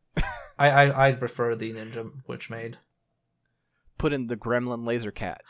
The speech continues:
Speaker 2: No, don't put in that. That's, like, that, that, that one's just obnoxious.
Speaker 1: <laughs> Beam! <laughs>
Speaker 2: Yeah, that one's the worst. Um,
Speaker 1: Ugh.
Speaker 2: but yeah,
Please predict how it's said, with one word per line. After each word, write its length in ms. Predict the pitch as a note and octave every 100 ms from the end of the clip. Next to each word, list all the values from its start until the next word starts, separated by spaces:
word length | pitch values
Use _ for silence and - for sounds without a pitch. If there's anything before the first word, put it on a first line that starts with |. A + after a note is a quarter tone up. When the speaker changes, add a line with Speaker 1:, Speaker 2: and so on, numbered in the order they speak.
| - -
Speaker 2:
No, 260 | D3 C3+
don't 200 | B2 A#2
put 160 | A#2 G2+
in 80 | F2+
that. 240 | G2 G2
That's, 300 | A2+ G#2+ -
like, 220 | - G2+ -
that, 160 | G2 - - - - -
that, 140 | C3+
that 200 | D3 D#3+
one's 220 | D3 A#2+
just 160 | B2 -
obnoxious. 680 | C3 G2+ G#2+ - F2 - - - - - C3+
Speaker 1:
<laughs> 480 | - - - - C3
Beam! 800 | - A#2 F#3 G#3+ A3 A3+ A3 G3 -
<laughs> 40 | C5 - - - - F4+ - - - - - - - _
Speaker 2:
Yeah, 160 | - -
that 200 | C3 B2+
one's 200 | B2 C#3
the 60 | A#2+
worst. 440 | A2+ - - - - - - - - _ _
Um, 540 | C3 B2 A#2+ A#2 A#2+ A#2 C3
Speaker 1:
Ugh. 320 | C3 B2+ A2+ - - _ _ _ _ _ _ - - _ _ - - -
Speaker 2:
but 160 | D#3+
yeah, 180 | E3 D#3